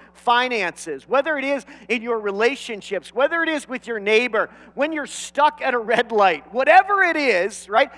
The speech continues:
that challenges a grateful and thankful heart to get out of the mode of rounding down and turn that into an idea that I am gonna round up.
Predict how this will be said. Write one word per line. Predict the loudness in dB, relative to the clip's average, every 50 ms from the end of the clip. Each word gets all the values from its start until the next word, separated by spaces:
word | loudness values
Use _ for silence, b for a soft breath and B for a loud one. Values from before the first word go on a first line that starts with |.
| B B B
that | -2 -2 -2 -2
challenges | -14 -12 -6 -4 -2 2 2 2 2 2 0 -4 -4 -6 -4 -2 -2 -2 -2 -4
a | -6 -8
grateful | -6 -4 -2 -2 -2 -2 -4 0 2 2 2 2 B B B B
and | B -4 -4 _ 2
thankful | 2 2 2 0 -2 -2 -2 -2
heart | 0 0 0 0 0 0 -4
to | -8 -8
get | -8 -4 -2 0 2 4
out | 4 2 2
of | 0
the | -4 -8
mode | -6 -4 -2 0 0 0 0 -2
of | -4 -4 -4
rounding | -2 -2 -2 -2 -4 -6 -8 -8 -8 -10 _
down | 0 2 2 2 2 0 -2 -2 -6 -4 -4 -4 -4 B B B B B
and | B -6 -6 -6
turn | -8 -2 0 0 2 0 0 0
that | 2 2 4 2 2 0 -4 B B B B B
into | -8 -8 -6 -4 -4
an | -2 -2
idea | 0 0 2 2 2 2 0 -6 -2 -2 0
that | 0 0 -2
I | -2 -2 -4
am | -4 -4 -6
gonna | -6 -6 -8
round | -10 -10 -10 -6 -4 -2 -2 -2 -2 -6 -6 -10 -12 -8 -2
up. | -2 -2 -2 -2 B